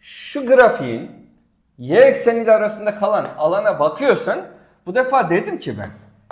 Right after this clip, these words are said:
C'den D'ye kadar, şimdi ne yazacağım ben buraya fonksiyon olarak? Dedim ki eğer böyle yapıyorsan, işte şöyle bakıyorsan, şöyle bakıyorsan X eşittir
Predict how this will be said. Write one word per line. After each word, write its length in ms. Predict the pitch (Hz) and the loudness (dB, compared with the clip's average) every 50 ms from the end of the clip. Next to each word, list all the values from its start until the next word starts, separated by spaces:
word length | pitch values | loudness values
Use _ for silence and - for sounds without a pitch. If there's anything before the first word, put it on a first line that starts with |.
| - _ | -20 _
C'den 580 | _ - 180 226 247 247 247 285 311 370 330 - | _ -2 0 2 2 2 2 0 -2 -2 -2 -2
D'ye 340 | 196 190 196 226 262 247 - | 0 2 4 4 4 4 4
kadar, 640 | 175 139 151 175 254 302 - - - - - - _ _ _ _ _ _ _ _ _ _ _ _ _ _ _ _ _ _ _ _ _ _ _ _ | 0 0 2 2 2 0 0 -4 -14 -18 -20 -20 _ _ _ _ _ _ _ _ _ _ _ _ _ _ _ _ _ _ _ _ _ _ _ _
şimdi 400 | _ - - 180 185 165 139 139 | _ -16 -14 -14 -12 -8 -4 -2
ne 100 | 175 226 | 0 2
yazacağım 580 | 254 254 202 160 160 135 117 123 113 113 110 | 4 4 4 2 0 -2 -4 -6 -8 -8 -8
ben 200 | 107 107 107 101 | -10 -10 -12 -12
buraya 200 | 101 101 104 98 | -14 -14 -14 -16
fonksiyon 540 | 101 - 117 127 123 117 - - - 113 101 | -16 -14 -12 -12 -12 -12 -14 -16 -20 -20 -20
olarak? 300 | 95 90 87 87 82 85 _ _ - | -20 -20 -20 -20 -20 -20 _ _ -14
Dedim 320 | 113 - 160 269 415 - | -12 -8 -8 -8 -8 -8
ki 340 | - - 117 87 - - - _ _ _ _ _ _ _ _ _ _ _ _ _ _ - | -10 -12 -12 -12 -14 -16 -20 _ _ _ _ _ _ _ _ _ _ _ _ _ _ -6
eğer 380 | 135 147 180 208 202 - - | -2 0 2 2 0 0 -2
böyle 220 | 156 175 190 214 240 | -2 -2 -2 0 0
yapıyorsan, 600 | 233 226 233 240 269 269 233 - - 175 165 233 - - - - _ _ _ _ _ _ _ _ _ _ _ _ | 0 -2 -2 -2 -2 -4 -4 -4 -4 -6 -6 -8 -10 -14 -18 -20 _ _ _ _ _ _ _ _ _ _ _ _
işte 160 | _ _ - 127 | _ _ -20 -18
şöyle 400 | - - 175 185 202 226 220 - | -10 -6 -4 -4 -2 -2 0 0
bakıyorsan, 720 | 208 208 208 220 254 220 - - 190 - - 349 - - - _ _ _ _ _ _ _ _ _ _ _ _ _ _ _ - | 0 0 0 -2 -4 -6 -6 -6 -6 -6 -6 -8 -10 -16 -20 _ _ _ _ _ _ _ _ _ _ _ _ _ _ _ -18
şöyle 340 | - - 147 170 185 196 165 | -12 -10 -8 -6 -6 -2 -2
bakıyorsan 560 | 185 180 - - 233 208 160 - - 160 185 - - - - - - - _ - - - _ _ - - _ _ - - _ _ _ _ _ _ | -2 -2 -2 -4 -6 -8 -8 -8 -8 -10 -10 -12 -14 -16 -18 -20 -20 -20 _ -20 -20 -20 _ _ -20 -20 _ _ -20 -20 _ _ _ _ _ _
X 240 | 190 214 208 220 240 | -14 -14 -12 -8 -6
eşittir 460 | 254 247 233 220 208 - - 294 311 | -6 -6 -6 -8 -12 -14 -14 -14 -14